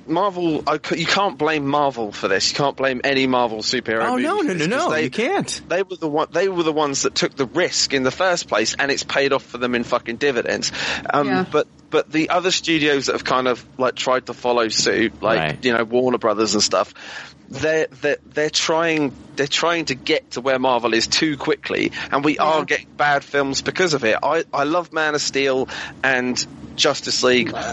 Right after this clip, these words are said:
Speaker 1: wasn't as bad as I thought it was gonna be, but it was, but it was in no, it was in no way a good film. It was a mess. Even though the action was pretty good, the, the special effects were fucking <laughs> terrible.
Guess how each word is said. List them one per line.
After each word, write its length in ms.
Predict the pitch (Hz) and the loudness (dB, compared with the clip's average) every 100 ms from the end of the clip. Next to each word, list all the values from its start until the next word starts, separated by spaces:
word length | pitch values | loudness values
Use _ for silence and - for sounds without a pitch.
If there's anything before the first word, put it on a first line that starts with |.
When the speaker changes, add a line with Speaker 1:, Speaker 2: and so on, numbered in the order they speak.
| - - - | -10 -14 -4
Speaker 1:
wasn't 400 | 143 151 147 139 | -2 0 0 0
as 160 | 135 131 | -2 -2
bad 380 | 143 131 123 120 | 0 2 0 0
as 160 | 135 | -2
I 80 | 120 | -2
thought 260 | - 220 180 | 0 0 0
it 60 | |
was 120 | 113 | -2
gonna 260 | - 117 113 | -2 0 2
be, 140 | 117 | 2
but 140 | 127 151 | 0 -2
it 60 | - | -2
was, 140 | 180 | -4
but 200 | - 185 | 0 0
it 100 | 190 | 0
was 240 | 202 202 | 0 0
in 240 | 196 180 190 | 0 -2 0
no, 360 | 202 196 180 | 2 2 2
it 100 | 156 170 | 0 2
was 240 | 165 160 | 0 0
in 200 | 175 175 | 0 0
no 460 | 180 180 170 160 139 - - - | 2 0 0 0 -2 -8 -12 -4
way 400 | 143 143 143 143 | 0 2 2 0
a 80 | |
good 200 | 127 151 | 0 -2
film. 400 | - 165 131 101 - | -2 0 0 -2 -2
It 120 | 143 | -2
was 140 | 135 123 | 0 -2
a 60 | |
mess. 520 | 120 143 143 - - - - - - | 0 0 0 0 -2 -2 -12 -8 -2
Even 120 | 143 | 2
though 140 | 131 131 | 2 0
the 280 | - 139 147 | -4 0 0
action 420 | 139 - 139 127 | 0 -2 0 2
was 320 | 131 117 - - - | 2 2 -2 -6 -10
pretty 440 | - 147 131 131 | -2 0 2 0
good, 360 | 123 139 135 135 | 0 2 2 2
the, 220 | - 123 - | 0 -2 -2
the 220 | - 127 113 | 0 0 0
special 360 | - 160 - 120 | -2 0 -2 -2
effects 220 | 113 - | -4 -6
were 80 | - | -4
fucking 300 | - - 123 | -4 -2 -10
<laughs> 160 | - | -2
terrible. 600 | 151 143 131 110 107 127 | 0 4 2 2 2 2